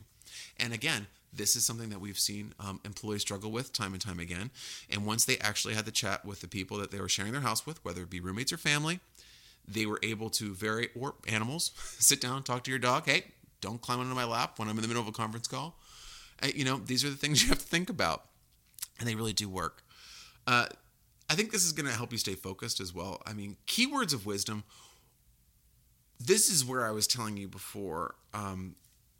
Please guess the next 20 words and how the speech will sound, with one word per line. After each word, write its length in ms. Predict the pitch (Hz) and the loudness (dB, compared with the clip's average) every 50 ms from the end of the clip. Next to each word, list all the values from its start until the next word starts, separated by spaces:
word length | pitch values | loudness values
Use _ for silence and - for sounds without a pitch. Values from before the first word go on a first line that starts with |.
| _ - - - | _ -18 -10 -6
I 180 | 131 160 196 - | -2 -2 -2 -2
always 260 | - 147 143 139 135 | -2 -2 -2 0 0
tell 180 | - - 131 113 | 0 -2 -2 -2
my 160 | 110 104 104 | -4 -2 0
staff, 480 | - - - 92 92 92 92 - - - _ _ _ _ _ - - - | -2 -2 -2 -4 -6 -6 -8 -10 -16 -20 _ _ _ _ _ -20 -18 -12
"You 120 | 101 101 95 | -10 -6 -2
should 280 | - - 110 92 90 | -2 -2 -2 -4 -6
never 800 | 95 92 95 98 101 110 113 120 120 131 135 127 151 151 156 160 160 - - | -6 -6 -4 -4 -2 2 8 10 10 10 10 10 6 4 4 2 -2 -10 -16
work 380 | 107 101 107 107 107 - - - _ | -6 -2 0 0 0 -2 -8 -10 _
on 160 | 101 98 95 | -6 -4 -4
the 80 | 92 92 | -4 -6
couch, 580 | - - - 90 101 - - - - - - - _ _ _ _ _ - - - - - - - _ _ | -8 -8 -8 -8 -8 -6 -4 -4 -4 -4 -6 -10 _ _ _ _ _ -20 -20 -20 -20 -20 -20 -20 _ _
sitting 520 | - - - - 143 147 147 156 156 - - - _ _ _ - | 4 6 8 8 8 8 6 2 0 -2 -6 -14 _ _ _ -8
with 220 | 113 113 110 - - - | -6 -6 -6 -6 -10 -10
a 60 | 110 | -8
laptop 540 | 92 98 95 92 - - - 101 98 - - | -4 -4 -4 -4 -4 -6 -6 -8 -6 -8 -6
resting 280 | 92 92 - 104 98 | -8 -6 -6 -6 -8
on 100 | 95 90 | -8 -10
your 100 | 92 92 | -10 -10
thighs. 440 | 92 - 73 73 73 65 58 - | -6 -6 -4 -4 -4 -4 -6 -8